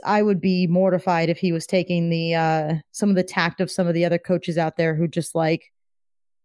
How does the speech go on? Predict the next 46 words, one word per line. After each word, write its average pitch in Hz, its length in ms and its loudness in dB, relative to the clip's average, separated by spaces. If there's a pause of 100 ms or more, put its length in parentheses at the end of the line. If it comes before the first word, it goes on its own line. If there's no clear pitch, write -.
(100)
spend 196 360 2
every 220 360 4
hour 202 280 4
of 180 80 0
every 196 220 2
day 185 200 4
complaining 175 320 -2
about 160 180 -2
N 165 120 2
I 220 160 4
L, 180 260 2
complaining 175 380 -2
about 160 200 -2
transfer 185 300 0
portal, 170 320 0
complaining 170 320 -2
about 160 140 0
all 175 140 2
the 180 60 -2
things. 185 160 0 (220)
Lincoln 285 280 2
Riley 254 300 4
flayed 247 320 0
up, - 100 0
s-, - 260 -14
straight 277 300 0
up 277 100 2
admitted, 220 380 2
like, 196 160 2
"Yeah, 302 140 2
we 285 120 0
lost 339 240 0
dudes 208 240 2
to 202 100 0
N 180 80 2
I 175 160 2
L. 170 200 2
Like, 285 160 2
there's 339 160 0
no 370 120 2
<laughs> 370 80 -4
question 269 360 2
about 226 260 0
that." 190 220 0 (260)
But, 277 140 0
like, 277 280 2